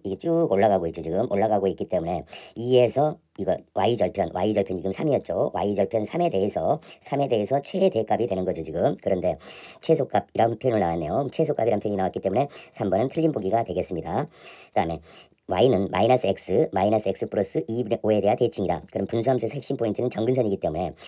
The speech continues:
이 점근선의 교점을 지나야 되는 거죠. 그럼 점근선의 교점이 지금 이분의 일, 이였기 때문에 이분의 일, 이면서 기울기가 일이거나 기울기가 마이너스 일이 되는 점에 대해 직선에 대해서 대칭이 되는 거죠. 그럼 기울기는 마이너스 일 나왔고,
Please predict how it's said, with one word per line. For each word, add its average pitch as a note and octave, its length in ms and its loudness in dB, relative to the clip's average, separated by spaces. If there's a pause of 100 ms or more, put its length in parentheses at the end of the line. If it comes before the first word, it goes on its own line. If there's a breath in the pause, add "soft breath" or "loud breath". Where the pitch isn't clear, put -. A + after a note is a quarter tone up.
(200 loud breath)
이 C#3 160 0
점근선의 A#2 560 0
교점을 A2+ 480 -2
지나야 G#2 220 2
되는 E2 160 -2
거죠. F2+ 280 -2
그럼 G2+ 160 -4
점근선의 G#2+ 400 0
교점이 F#2+ 340 -2
지금 A#2+ 280 -2 (260 loud breath)
이분의 A2 440 -2
일, G2 100 -2 (460)
이였기 A2 300 2
때문에 F2+ 360 0 (380 loud breath)
이분의 A#2 580 -2
일, G#2 140 -2 (480)
이면서 F2+ 560 0 (320 loud breath)
기울기가 A#2 560 0
일이거나 G#2+ 460 0
기울기가 G#2 440 -2
마이너스 F#2 400 -4
일이 B2+ 160 -2
되는 A#2 220 0
점에 G2+ 200 -2
대해 F#2 200 -4
직선에 A2 320 2
대해서 F2+ 320 -2
대칭이 A2 280 -2
되는 F2 160 -2
거죠. D#2+ 240 -4
그럼 G#2 160 -2
기울기는 G#2 360 -2
마이너스 F2 320 -4
일 F2 80 -4
나왔고, F2 400 -2